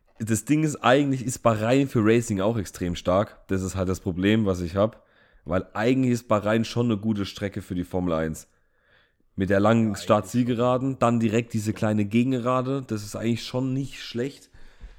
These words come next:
Speaker 1: Deswegen bin ich einfach mal gespannt. Ähm, ja, aber ich würd sagen, also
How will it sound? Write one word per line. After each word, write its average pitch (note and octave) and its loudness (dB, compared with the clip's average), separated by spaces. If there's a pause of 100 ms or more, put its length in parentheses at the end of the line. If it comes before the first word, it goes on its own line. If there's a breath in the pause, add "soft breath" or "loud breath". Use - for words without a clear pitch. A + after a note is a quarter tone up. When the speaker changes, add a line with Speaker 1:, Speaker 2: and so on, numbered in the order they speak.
Speaker 1:
Deswegen A#2 -6
bin B2 -4
ich A#2 -6
einfach A#2+ -8
mal A#2 -4
gespannt. A2 -6
Ähm, G#2 2 (920 soft breath)
ja, A2 2
aber A#2+ 0
ich A2+ -2
würd A#2+ 0
sagen, C3+ 0
also A2+ -2